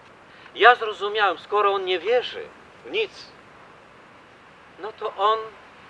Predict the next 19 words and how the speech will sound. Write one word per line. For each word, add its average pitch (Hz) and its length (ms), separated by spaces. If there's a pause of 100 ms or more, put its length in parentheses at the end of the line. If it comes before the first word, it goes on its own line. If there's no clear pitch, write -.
(520)
przyprowadził 202 760
to 202 160
tylko 208 240
futerał 214 680 (800)
od - 320
tego, 208 320
co 208 180
kiedyś 196 360
było 202 300
człowiekiem, 196 600
jego 180 260
żoną. 170 340 (1160)
No 156 100
bo 494 120
tak, 240 220 (680)
tak 196 220
to 202 140
u, 196 180
u, 185 560